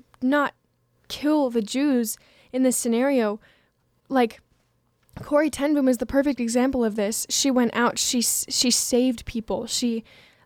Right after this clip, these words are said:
um, opened up her home at the risk of herself to save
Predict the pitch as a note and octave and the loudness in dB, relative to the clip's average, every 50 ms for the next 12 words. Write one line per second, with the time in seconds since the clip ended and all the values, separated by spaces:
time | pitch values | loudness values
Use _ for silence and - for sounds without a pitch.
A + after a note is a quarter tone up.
0 | _ - A3+ G#3+ G#3 F#3+ F#3+ D4+ - _ _ _ _ _ - B3+ C#4 C4+ D#4+ D#4 | _ -8 -6 -6 -6 -8 -10 -14 -20 _ _ _ _ _ 0 0 2 2 0 2
1 | C#4+ C#4 C4 - - - A#3+ A#3 A3 - - B3 B3 A#3 A3+ A3+ G#3+ - B3 A#3+ | 2 2 0 0 -2 -2 -2 -2 -2 -2 -2 0 2 2 2 0 -2 -4 -8 -4
2 | - A#3+ A#3 A#3 C4+ C#4+ - - C#4 A#3 - - - B3+ - - - A#3+ A3+ G#3 | -2 -2 0 0 0 0 -2 -4 -6 -6 -4 -4 -4 -2 -2 0 2 2 2 2
3 | G#3 - - - - _ _ _ _ _ _ _ - - - C4+ B3 A#3 A3+ G#3+ | 0 -2 -8 -18 -20 _ _ _ _ _ _ _ -6 -2 0 0 0 0 0 -4
4 | - - _ _ _ _ - - - - - - C4 C#4 C#4+ C#4+ B3+ B3 - | -6 -10 _ _ _ _ -8 -4 -4 0 2 4 4 4 4 0 -2 -4 -10